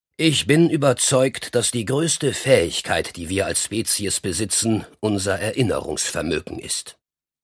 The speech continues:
Durch unser Gedächtnis sind wir imstande, jede Art von Wissen zu sammeln, zu erweitern und weiterzugeben,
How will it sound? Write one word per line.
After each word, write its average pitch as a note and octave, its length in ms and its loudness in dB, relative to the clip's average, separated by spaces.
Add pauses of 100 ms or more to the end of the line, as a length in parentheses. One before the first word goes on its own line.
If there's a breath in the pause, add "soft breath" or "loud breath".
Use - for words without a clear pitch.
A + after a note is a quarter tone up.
(160)
Durch C#3+ 300 0
unser C#3+ 260 0
Gedächtnis - 800 -6
sind D3 260 0
wir B2+ 140 4
imstande, A#2 560 2
jede C3 580 0
Art C#3 220 -8
von G2 280 -4
Wissen B2+ 440 2
zu F2 180 -6
sammeln, C3 580 4
zu - 160 -6
erweitern A2 600 0
und C#3 320 -4
weiterzugeben, E2+ 880 -2